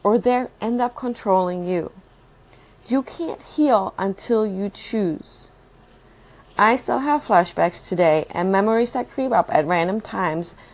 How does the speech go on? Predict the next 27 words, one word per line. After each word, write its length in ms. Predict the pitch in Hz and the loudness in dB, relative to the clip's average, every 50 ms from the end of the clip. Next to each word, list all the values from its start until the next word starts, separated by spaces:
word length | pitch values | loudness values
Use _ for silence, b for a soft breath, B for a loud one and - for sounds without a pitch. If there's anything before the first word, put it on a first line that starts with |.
| B B B - | B B B -2
about 340 | 190 175 208 185 190 190 - | 2 4 4 4 4 2 0
the 100 | 202 190 | -2 -4
heart-wrenching 960 | 175 - - 226 233 220 226 240 254 - 240 226 226 220 214 - 214 214 | -4 -4 -2 2 4 6 6 6 4 0 0 0 0 0 0 -2 -2 0
days 420 | 196 196 180 170 170 170 180 - - | 2 4 4 4 4 2 0 -2 -2
we've 280 | 180 196 202 202 - | 0 0 0 2 0
experienced 760 | 214 208 - - - 208 190 185 180 165 160 160 170 - - | -2 -4 -4 -2 2 2 4 4 4 2 0 -2 -4 -6 -6
when 160 | - 160 160 | -6 -4 -2
my 200 | 160 156 170 196 | 0 0 0 0
son 420 | 220 - - 165 165 165 165 165 143 | -2 -2 -4 -4 -2 0 0 0 -2
was 180 | 151 165 - | -4 -6 -6
recovering 580 | 165 165 - - 170 160 156 165 156 151 160 170 | -8 -6 0 2 4 4 4 4 2 2 0 -2
from 220 | 170 - 170 165 | -4 -6 -6 -4
his 160 | 165 165 160 165 | -4 -2 0 2
liver 220 | 160 156 151 160 | 2 2 2 0
transplants. 720 | - - - - - - - 175 170 - - - - - - - - - b b b b b b b b b b b b b b b b b - - | -2 -4 -10 -12 -10 -8 -8 -8 -8 -8 -10 -14 -20 -20 -20 -20 -20 -20 b b b b b b b b b b b b b b b b b -4 2
But 100 | 220 226 | 4 4
I'm 220 | 233 240 247 240 | 6 6 4 4
no 120 | 226 233 240 | 4 4 4
longer 320 | 233 226 233 247 269 294 | 4 2 0 -2 -2 -2
allowing 440 | 294 285 285 262 233 233 233 233 233 | -2 -2 -2 -2 0 0 0 -2 -2
them 240 | 226 220 214 214 220 | -2 -4 -4 -4 -4
to 100 | 226 220 | -4 -4
have 320 | 208 208 208 202 208 - | -2 -2 -2 -2 -2 -4
the 80 | - 208 | -6 -8
power 460 | - - 220 226 240 262 269 220 180 | -6 -4 0 2 2 4 4 4 4
over 200 | 170 165 - - | 2 0 -2 -6
me. 280 | - 87 - - - | -8 -10 -10 -12 -14